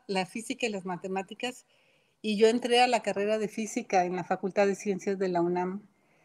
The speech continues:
Y, y bueno, pues, fui aprendiendo las cosas, eh,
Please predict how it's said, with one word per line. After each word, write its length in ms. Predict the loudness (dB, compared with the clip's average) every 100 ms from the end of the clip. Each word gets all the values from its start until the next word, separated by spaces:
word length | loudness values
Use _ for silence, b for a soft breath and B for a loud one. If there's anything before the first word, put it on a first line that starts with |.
| _ _ _ _ _ _ _
Y, 440 | 0 2 2 -2 -10 _ _
y 80 | 2
bueno, 260 | 8 10 10
pues, 380 | 8 6 -8 -20 _ _ _ _
fui 220 | 4 10
aprendiendo 640 | 10 8 0 2 2 2
las 200 | -2 -4
cosas, 600 | -2 -2 -2 -6 -10 -8
eh, 320 | -6 -6 -8